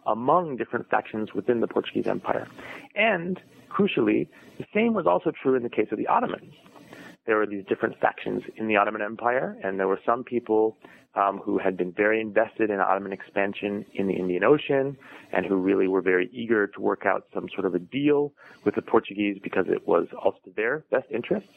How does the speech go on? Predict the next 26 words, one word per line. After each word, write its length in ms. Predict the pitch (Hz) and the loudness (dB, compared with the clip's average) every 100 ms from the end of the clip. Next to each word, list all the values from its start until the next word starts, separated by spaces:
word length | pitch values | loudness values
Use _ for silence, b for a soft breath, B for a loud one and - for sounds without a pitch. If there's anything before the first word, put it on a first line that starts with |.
| - - B B B - | -20 -20 B B B -8
But 100 | - | -2
other 220 | 196 208 | 2 2
people 460 | 147 123 151 202 - | 2 0 0 0 -2
who 60 | |
were 120 | 117 110 | 0 2
their 160 | 107 | 2
rivals, 560 | 98 98 127 117 104 - - | 4 2 2 -2 -6 -8 -8
who 80 | 98 | -6
had 260 | 92 95 - _ - | 0 0 0 _ -2
vested 280 | 107 - 104 | -2 0 -2
interests 360 | 101 104 95 - - - - | 0 -2 -2 -6 -20 -8 0
elsewhere 360 | 143 - 120 | 0 2 0
in 80 | 104 | 2
the 100 | 95 | 0
empire, 500 | 90 92 95 110 170 B B B B B | -2 0 0 0 -2 B B B B B
uh, 220 | - 123 131 - _ | 0 2 0 -4 _
who 180 | - 156 | -2 -2
hoped 380 | - 143 156 - - B B B | 2 0 -2 -12 -20 B B B
to 60 | 180 | -2
continue 360 | 151 143 165 147 | 0 0 2 2
the 100 | 131 | 2
struggle 420 | - 214 170 185 202 _ _ B B B B B - | 2 2 4 0 -2 _ _ B B B B B 0
or 180 | 131 131 | 2 2
to 160 | - | -2
cut 240 | - - 135 | -8 0 2
off 160 | 190 | 2